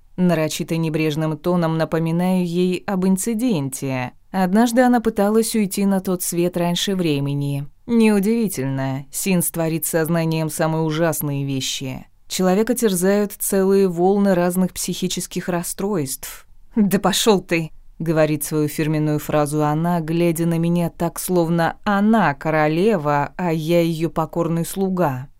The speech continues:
Еще раз разглядывая ее формы, я замечаю, насколько сильно натянуты и напряжены мышцы девушки.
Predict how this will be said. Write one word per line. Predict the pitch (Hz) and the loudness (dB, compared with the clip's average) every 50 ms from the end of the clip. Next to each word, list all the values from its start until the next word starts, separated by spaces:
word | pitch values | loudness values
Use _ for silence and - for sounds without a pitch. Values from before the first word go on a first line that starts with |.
| - _ | -20 _
Еще | - 180 175 180 180 - - - 233 240 | -6 -4 -2 -2 -2 -4 -2 0 2 2
раз | 240 233 220 226 220 | 2 2 0 0 0
разглядывая | 202 196 180 180 196 196 202 190 185 180 185 185 185 | 0 0 0 0 0 0 2 2 0 0 2 2 2
ее | 180 170 180 175 185 175 | 2 0 0 0 0 -2
формы, | - - - 208 214 196 196 185 175 170 | -4 -4 -2 0 0 2 4 2 2 2
я | 170 170 170 | 2 2 2
замечаю, | 160 170 170 170 156 - - 190 185 180 | 2 2 0 0 0 0 0 0 0 2
насколько | 170 160 160 - - 175 170 170 - 165 160 | 0 0 -2 -2 -2 -2 -2 0 -2 -4 -4
сильно | - - 190 175 170 165 160 160 | -2 -2 0 0 2 2 0 0
натянуты | 160 151 151 151 - 175 165 160 156 151 - 156 | 0 0 0 0 0 0 0 0 -2 -2 -2 -2
и | 156 | 0
напряжены | 156 156 147 147 156 151 147 151 165 160 165 | 0 -2 -2 -2 -4 -4 -2 -2 0 0 0
мышцы | 160 160 160 151 - - - 175 | 0 0 -2 -4 -6 -6 -6 -6
девушки. | 165 156 185 196 170 135 131 131 - - - - 131 131 135 | -6 -2 -2 0 0 0 -2 -6 -8 -10 -8 -8 -6 -6 -6